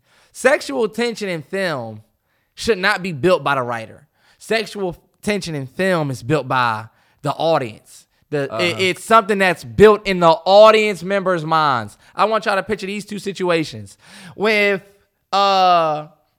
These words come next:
Speaker 1: I want y'all to think about a C E O and his assistant, right? If I have the C E O come in and say, "Did you order that something for me?" And she said,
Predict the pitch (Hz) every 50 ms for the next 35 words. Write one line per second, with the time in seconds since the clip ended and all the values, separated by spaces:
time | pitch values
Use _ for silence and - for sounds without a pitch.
0 | _ _ _ _ 202 220 240 240 202 240 220 208 196 - 220 208 208 190 190 175
1 | 160 156 - - 240 262 277 285 262 277 277 262 220 185 165 151 143 139 139 143
2 | - _ _ _ _ _ 170 165 156 147 196 180 147 165 156 - - 190 170 -
3 | - - - 117 - _ _ _ _ 131 135 147 170 185 214 - - _ _ _
4 | _ _ _ _ _ _ _ _ _ _ 220 214 170 156 247 302 339 302 285 277
5 | 269 254 208 226 196 - - 247 254 247 233 233 233 226 220 214 202 - - 185
6 | 190 180 175 170 165 160 147 - - - 160 147 143 139 131 127 127 120 - -
7 | _ _ _ _ _ _ _ _ _ _ _ _ _ _ _ _ _ _ _ _
8 | _ _ _ _ _ _ _ _ _ _ _ _ _ _ 143 139 147 175 175 180
9 | 180 175 170 165 - - 196 185 185 165 196 190 190 175 165 - 180 - - 156
10 | 135 123 -